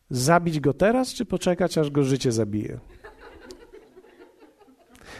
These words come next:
Myślę sobie tak, jak go zabiję teraz, to będę jego wrogiem.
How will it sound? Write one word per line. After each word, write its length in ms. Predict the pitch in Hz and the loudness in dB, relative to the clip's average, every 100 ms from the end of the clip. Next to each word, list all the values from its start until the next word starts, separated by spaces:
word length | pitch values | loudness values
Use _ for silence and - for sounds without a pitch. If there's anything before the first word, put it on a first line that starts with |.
| - | -2
Myślę 200 | 190 240 | 0 2
sobie 180 | 208 180 | 4 4
tak, 160 | 147 | 4
jak 140 | 156 156 | 4 4
go 120 | 170 | 2
zabiję 480 | 156 156 196 226 185 | 4 4 4 4 4
teraz, 600 | 175 131 113 82 - - _ _ _ _ _ _ _ | 4 4 2 -2 -8 -14 _ _ _ _ _ _ _
to 120 | - 135 | -6 4
będę 680 | 147 147 139 135 151 151 | 4 4 -2 2 6 6
jego 240 | 143 120 139 | 6 6 6
wrogiem. 380 | 196 147 98 | 4 2 -2